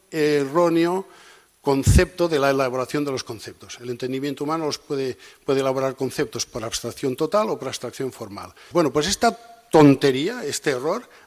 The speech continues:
ha llevado a facilitar la eclosión del ateísmo, por pensar que los creyentes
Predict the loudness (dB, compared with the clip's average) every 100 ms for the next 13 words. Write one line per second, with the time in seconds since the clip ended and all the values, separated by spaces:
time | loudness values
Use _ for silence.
0 | _ 2 2 2 4 2 2 -6 -10 -20
1 | _ _ _ -4 -2 -2 -2 0 0 0
2 | 0 0 2 2 -2 -4 -4 -4 -4 -6
3 | -8 -10 -14 -14 -14 -20 _ _ _ _
4 | _ _ -2 0 2 2 4 6 4 2
5 | -4 -4 -4 -4 0 0 0 -2 -4 -4